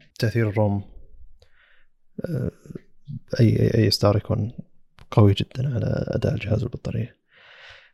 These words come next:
لكن، آه، ما أدري إذا يسوى، يعني إذا تسوى معاناة إنك تطلب الجهاز من برا والروم صيني، ما راح تستخدم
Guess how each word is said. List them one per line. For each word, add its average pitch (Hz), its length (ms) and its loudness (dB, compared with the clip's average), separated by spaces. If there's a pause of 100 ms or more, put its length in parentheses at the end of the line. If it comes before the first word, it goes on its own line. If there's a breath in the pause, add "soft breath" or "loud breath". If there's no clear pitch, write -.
لكن، 123 380 6
آه، 120 540 8 (1160 loud breath)
ما 147 80 8
أدري 127 180 8
إذا 104 200 8
يسوى، - 280 2 (180)
يعني 107 180 2
إذا 107 120 2
تسوى 127 320 4
معاناة 110 420 6
إنك 110 120 2
تطلب 107 280 0
الجهاز 101 280 2
من 98 80 0
برا 98 560 -2
والروم 117 560 -2
صيني، 104 320 0
ما 107 120 2
راح 104 100 0
تستخدم 101 560 -2